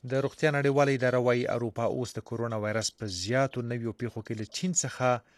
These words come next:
مخکې شوی دی. د دبلیو ایچ او مشر تدروس ګبریاسس د جمعې په ورځ په جنیوا کې ژورنالستانو ته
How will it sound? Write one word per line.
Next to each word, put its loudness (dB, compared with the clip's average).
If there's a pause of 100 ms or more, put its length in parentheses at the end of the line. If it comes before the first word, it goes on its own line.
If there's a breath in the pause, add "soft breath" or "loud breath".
(400 soft breath)
مخکې -10
شوی -8
دی. -8 (480)
د -2
دبلیو -4
ایچ -8
او -2 (180)
مشر -2 (180)
تدروس -2 (120)
ګبریاسس -2
د -4 (100)
جمعې -4
په -6
ورځ 0 (120)
په -2 (100)
جنیوا -2 (100)
کې -6 (560 loud breath)
ژورنالستانو -6
ته -2